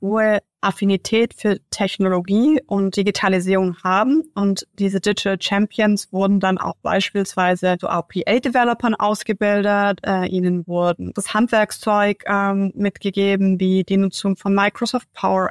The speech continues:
Apps, der SAP Analytics Cloud, ähm, die Copilot-Lizenz, äh, die wir gerade dann nutzen und ein Prompting-Workshop, äh, um unseren Hugo Boss internen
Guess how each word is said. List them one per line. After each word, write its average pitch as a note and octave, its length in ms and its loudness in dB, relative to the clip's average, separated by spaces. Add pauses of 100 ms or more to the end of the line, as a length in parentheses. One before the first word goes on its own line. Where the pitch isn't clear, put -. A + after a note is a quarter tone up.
Apps, - 480 -4
der G#3+ 160 0
SAP - 320 -4
Analytics A#3 580 0
Cloud, F3+ 800 -2
ähm, G3+ 460 0 (160)
die C4+ 120 0
Copilot-Lizenz, G#3 1600 -2
äh, G#3 180 0
die G3+ 140 0
wir G3+ 100 0
gerade G3+ 520 0
dann G3+ 220 0
nutzen G3 560 -2
und G3 320 -2
ein A3 480 -2
Prompting-Workshop, G3+ 1400 0
äh, G3+ 220 -2
um G3+ 260 -2
unseren G3+ 480 0 (100)
Hugo A3 240 -2
Boss G3+ 260 0
internen G3 720 0